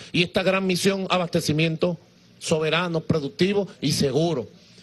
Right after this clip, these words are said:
Y por eso esta misión ha arrancado con fuerza,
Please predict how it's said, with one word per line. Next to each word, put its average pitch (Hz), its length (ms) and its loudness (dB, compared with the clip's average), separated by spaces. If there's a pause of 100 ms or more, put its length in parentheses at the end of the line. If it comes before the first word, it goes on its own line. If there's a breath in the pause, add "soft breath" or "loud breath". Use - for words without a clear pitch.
(120)
Y 170 120 0
por 165 220 0
eso 180 240 0
esta 190 160 0
misión 226 520 0 (280 loud breath)
ha 175 160 2
arrancado 202 720 0
con 170 180 0
fuerza, 254 460 0